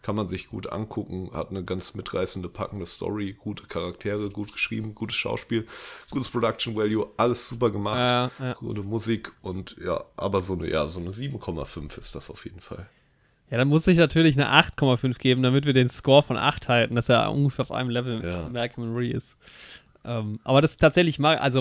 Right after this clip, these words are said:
Speaker 2: acht bei I M D B, ich gebe jetzt mal hier im Podcast sogar eine acht Komma fünf, weil ich, ja, also, aber das ist halt auch sehr, ich find, Vibe ist ganz, also kann ganz wichtig sein.
Speaker 1: Ja,
Speaker 2: Und
Speaker 1: auf
Speaker 2: so
Speaker 1: jeden
Speaker 2: Filme
Speaker 1: Fall.
Speaker 2: wie Malcolm and Marie oder Motherless Brooklyn funktionieren halt voll über die Stimmung einfach nur.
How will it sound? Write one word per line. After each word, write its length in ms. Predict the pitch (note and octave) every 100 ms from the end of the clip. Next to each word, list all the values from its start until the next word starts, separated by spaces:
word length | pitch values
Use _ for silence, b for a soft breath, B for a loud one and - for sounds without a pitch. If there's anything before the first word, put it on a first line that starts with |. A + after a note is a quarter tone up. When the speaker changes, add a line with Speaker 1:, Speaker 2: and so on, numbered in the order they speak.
| A#2+
Speaker 2:
acht 280 | - C3+ -
bei 160 | C3 A#2+
I 40 |
M 60 | A#2
D 60 |
B, 220 | A#2 B2
ich 80 | A#2
gebe 180 | C3 B2
jetzt 120 | A#2+
mal 80 | A#2+
hier 140 | A#2 C3
im 60 |
Podcast 340 | C#3 C#3 A#2 A#2+
sogar 140 | A2+
eine 80 | G#2
acht 140 | A#2+ -
Komma 160 | A#2
fünf, 400 | G#2+ B2+ C3 B2
weil 240 | G2+ G#2+ -
ich, 400 | C3+ A2+ - - b b b b b b b b
ja, 300 | - D#3 F#3 -
also, 260 | D#3+ F3+
aber 160 | F3 F3+
das 120 | F3+
ist 120 | G#3
halt 180 | G3+ F3
auch 140 | D#3+
sehr, 420 | D3+ E3+ E3+ D3+ - _ -
ich 160 | D#3
find, 260 | F#3 D#3 B2+
Vibe 360 | C#3 F3+ F3 D3+
ist 260 | - -
ganz, 500 | D3 D#3 D#3+ C#3 - _ -
also 180 | C#3+ C3+
kann 400 | - F3 G3 B2 -
ganz 280 | C3+ C3 -
wichtig 320 | B2 - A#2+
sein. 360 | - A2+ A#2+ C3 _ F2+
Speaker 1:
Ja, 340 | F#2+ F2 D#2+ -
Speaker 2:
Und 140 | C3+
Speaker 1:
auf 80 | B2+
Speaker 2:
so 60 | C3
Speaker 1:
jeden 80 | D#3+
Speaker 2:
Filme 160 | D3+ C3
Speaker 1:
Fall. 60 | D3
Speaker 2:
wie 260 | E3+ F3+ _ -
Malcolm 400 | C3 B2+ B2+ B2+
and 100 | B2
Marie 240 | B2+ C3
oder 220 | - C#3+ B2
Motherless 420 | A#2 B2 A2+ -
Brooklyn 360 | - - A#2
funktionieren 420 | - A#2+ - B2 A2+
halt 120 | - - - -
voll 260 | C3+ B2 -
über 100 | G#2+
die 120 | A2+
Stimmung 460 | - - C#3+ B2+
einfach 240 | A#2 A2 A#2
nur. 200 | B2+